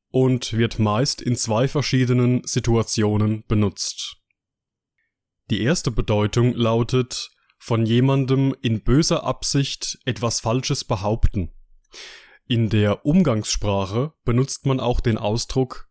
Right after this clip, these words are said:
jemandem etwas unterschieben. Es wird immer in negativen Situationen verwendet, in denen eine Person einen falschen Sachverhalt über eine andere Person erzählt,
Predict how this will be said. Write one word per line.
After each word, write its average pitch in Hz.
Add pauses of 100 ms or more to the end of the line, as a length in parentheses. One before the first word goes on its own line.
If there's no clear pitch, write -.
(100)
jemandem 127
etwas 117
unterschieben. 110 (960)
Es 120
wird 113
immer 170
in 123
negativen 127
Situationen 117
verwendet, 101 (260)
in 123
denen 127
eine 113
Person 117 (260)
einen 110
falschen 131
Sachverhalt 139
über 123
eine 101
andere 147
Person 120
erzählt, 104